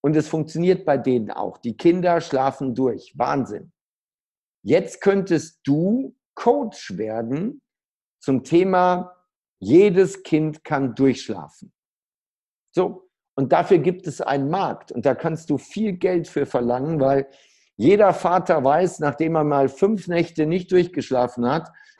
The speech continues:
in welchem Zustand er ist. Und dann guckst du nicht mehr aufs Geld, sondern dann sagst du, „Okay, sag mir, was es kostet. Ich will endlich wieder Lebensqualität haben und schlafen.“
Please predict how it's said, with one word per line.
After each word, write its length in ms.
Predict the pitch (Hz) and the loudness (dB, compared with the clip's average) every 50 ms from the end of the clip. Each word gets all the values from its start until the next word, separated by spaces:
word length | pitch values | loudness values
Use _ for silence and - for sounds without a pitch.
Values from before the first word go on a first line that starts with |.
| - | -2
in 120 | 131 135 135 | -2 2 4
welchem 320 | 147 147 143 156 156 143 | 4 2 2 0 -4 -4
Zustand 600 | - - 208 214 185 156 - - 143 131 127 113 131 | -4 -2 -2 -2 -2 -2 -2 -2 0 0 0 0 0
er 240 | 117 123 131 160 | 2 4 4 2
ist. 260 | 214 196 - - - _ _ _ _ - _ _ _ | 2 2 -2 -12 -20 _ _ _ _ -20 _ _ _
Und 180 | - 131 120 117 | -4 -2 2 2
dann 200 | 156 175 180 180 | 2 2 2 2
guckst 340 | - 208 190 185 - - 180 | 0 -2 -2 -2 -4 0 2
du 80 | 170 | 4
nicht 180 | 165 180 185 170 | 4 4 0 0
mehr 340 | 190 196 185 185 190 - - | 0 0 2 2 0 0 0
aufs 280 | 165 147 - - - | -2 -2 -4 -10 0
Geld, 420 | - 156 156 175 180 180 175 - - | 2 4 6 6 6 4 2 0 0
sondern 300 | 156 151 151 156 151 151 | 0 2 2 0 0 2
dann 160 | 151 147 139 | 2 2 2
sagst 240 | 151 143 - - - | 2 0 0 0 0
du, 80 | 139 | 0
„Okay, 340 | 139 113 - 160 151 151 131 | 0 0 2 4 6 6 6
sag 300 | 104 127 139 156 - 170 | 6 4 2 2 2 0
mir, 120 | 151 143 | 0 2
was 140 | 127 139 131 | 2 2 -2
es 140 | 131 135 - | -2 -6 -4
kostet. 380 | - 165 156 156 - - 147 123 | -2 -2 -2 -2 -4 -8 -8 -6
Ich 120 | 117 117 | -4 -4
will 120 | 139 147 | -6 -6
endlich 360 | - - 151 151 - 147 113 131 | -4 -4 -4 -4 -4 -6 -4 -2
wieder 240 | 139 127 135 131 | 0 2 2 4
Lebensqualität 880 | 131 131 143 143 151 143 - - - 135 135 131 127 - 139 135 135 135 | 4 4 4 2 2 -4 -6 -6 -4 0 0 0 0 0 -4 -4 -2 -2
haben 140 | 135 123 131 | -4 -2 -2
und 80 | 135 | -6
schlafen.“ 500 | 131 - 175 175 165 131 - _ 202 - | -6 -4 -4 -4 -4 -6 -8 _ -20 -20